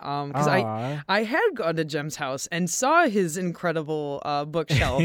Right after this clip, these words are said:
Speaker 2: <laughs>
Speaker 1: and, like, he, he rented out, he, he did, like, a library thing where he allowed me to borrow a few of the books, and I'm like,
Speaker 2: Yeah.
Speaker 1: "Yeah, this is pretty cool. I think I'm gonna do this too." <laughs>
Speaker 2: <laughs>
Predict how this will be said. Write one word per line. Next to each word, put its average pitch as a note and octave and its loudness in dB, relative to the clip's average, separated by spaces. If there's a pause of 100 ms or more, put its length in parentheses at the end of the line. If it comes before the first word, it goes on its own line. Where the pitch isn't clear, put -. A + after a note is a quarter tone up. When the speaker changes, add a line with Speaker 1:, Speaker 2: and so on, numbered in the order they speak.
(120)
Speaker 2:
<laughs> - -10
Speaker 1:
and, D#3+ -2
like, D#3 -2
he, F#3+ -4
he F#3+ 0
rented F#3 0
out, E3+ 2
he, F3+ -2
he F3 -4
did, F3 -4
like, G3 -4
a D#3+ 0
library D3 -4
thing D3 -8
where D3 -8
he D#3 -6
allowed D3 -4
me D#3 -6
to D3+ -4
borrow C3 -6
a D3 -8
few D3+ -12
of D3+ -12
the D3 -10
books, C3+ -8
and D#3+ -8
I'm D#3 -8
like, D#3 -8 (600)
Speaker 2:
Yeah. B2 -8
Speaker 1:
"Yeah, C#4+ 8
this D#4 6
is - -2
pretty G3+ 2
cool. F3 6
I F3 4
think F3 -4
I'm D3+ -2
gonna C3 -6
do B2+ -8
this C3 -8
too." D#3+ 6
<laughs> C#3 2
Speaker 2:
<laughs> - -18